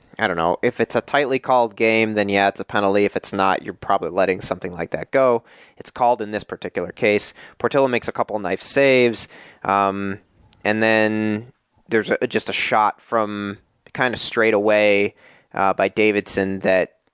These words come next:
just kinda picks an open part of the net. I think Portillo looked like he was screened. It's kinda, you, that's why you put guys in front, and the shot goes around it, hits the net.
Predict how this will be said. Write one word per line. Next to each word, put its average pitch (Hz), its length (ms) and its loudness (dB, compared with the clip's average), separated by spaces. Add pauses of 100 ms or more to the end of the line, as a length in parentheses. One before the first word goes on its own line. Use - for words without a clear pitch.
just 139 160 -2
kinda 143 180 0
picks - 280 -4
an 104 60 -2
open 92 260 0
part 92 180 -2
of 85 60 -8
the 85 60 -12
net. - 220 -4
I - 80 -2
think 135 200 -2
Portillo 113 340 0
looked 104 120 0
like 104 120 2
he 104 100 -4
was 101 120 -2
screened. 104 560 0 (260)
It's - 160 -4
kinda, 107 440 2
you, 117 200 -6
that's - 220 -2
why 110 100 2
you 107 80 -2
put - 200 -4
guys 98 260 2
in 90 80 -10
front, 131 340 -2 (300)
and 101 160 -4
the 104 40 -6
shot 95 240 0
goes 98 200 -2
around 98 300 2
it, 98 180 0 (200)
hits - 240 -4
the 98 60 -2
net. 95 300 0